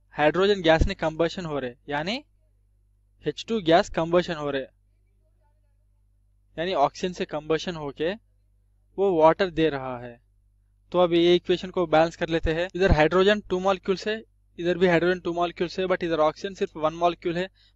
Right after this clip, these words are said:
but इधर टू mo-, टू मोल्स है। So into one by two करेगा तो अब ऑक्सीजन भी बैलेंस हो गया था, प्रोड-,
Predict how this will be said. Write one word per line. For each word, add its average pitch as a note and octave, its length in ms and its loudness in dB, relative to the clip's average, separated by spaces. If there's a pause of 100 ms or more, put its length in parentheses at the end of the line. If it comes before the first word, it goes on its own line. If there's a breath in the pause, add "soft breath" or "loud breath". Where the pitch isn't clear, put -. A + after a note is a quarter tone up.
but E3 140 -2
इधर F3 220 4 (800)
टू F#3+ 120 0
mo-, F#3 200 -2 (220)
टू F#3 100 0
मोल्स F#3 320 -4
है। F#3 120 -8 (640)
So F#3 280 -4
into F3 360 -4
one E3 160 0
by F3+ 160 2
two F3+ 140 0
करेगा F3 260 2
तो F#3 120 0
अब E3+ 120 0
ऑक्सीजन E3+ 340 2
भी F3 120 0
बैलेंस D#3 320 2
हो E3 60 0
गया D#3 160 0
था, E3+ 220 -4 (600)
प्रोड-, D#3+ 340 4